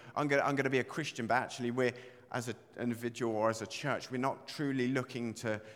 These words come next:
Jesus ongoingly, remaining in the vine, then at some point there's gonna be things that happen that's gonna pull us apart.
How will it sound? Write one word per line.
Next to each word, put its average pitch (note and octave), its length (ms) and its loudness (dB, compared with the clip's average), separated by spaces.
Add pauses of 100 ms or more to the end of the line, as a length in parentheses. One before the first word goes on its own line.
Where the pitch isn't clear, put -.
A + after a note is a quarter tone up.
Jesus A2+ 680 -4 (840)
ongoingly, A2+ 760 0
remaining A2 540 2
in G2+ 100 -2
the G2+ 60 0
vine, G2 480 0 (360)
then A#2+ 160 -4
at A#2+ 80 -4
some D#3 240 -4
point B2 380 -6
there's C3+ 180 -2
gonna D3+ 220 0
be C#3 160 -2
things B2+ 320 -4
that A#2+ 80 -2
happen B2 380 -6
that's G#2+ 180 -6
gonna A2+ 160 -2
pull B2+ 320 -2
us G#2+ 160 0
apart. G#2+ 540 -4